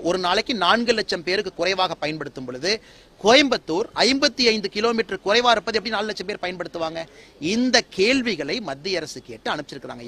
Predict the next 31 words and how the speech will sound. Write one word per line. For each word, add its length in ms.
யாரும் 340
நிராகரிக்கல. 600
புது 280
டி 240
பி 160
ஆர் 200
ப்ராப்பரா 520
ப்ரிப்பேர் 400
பண்ணி 220
மறுபடியும் 500
கொடுக்கணும். 360
மனோகர்லால் 560
கட்டர் 300
அவர்கள், 260
அமைச்சர் 360
அவர்கள் 320
தெளிவுபடுத்தி 680
ட்வீட் 260
போட்டிருக்காங்க. 400
மத்திய 400
அரசு 260
எங்கேயும் 500
வே-, 140
மெட்ரோ 360
வேண்டாம், 760
கொடுக்க 320
மாட்டோம் 360
என்று 220
சொல்லாம 360
உரிமை. 240
கேட்பதற்கு 640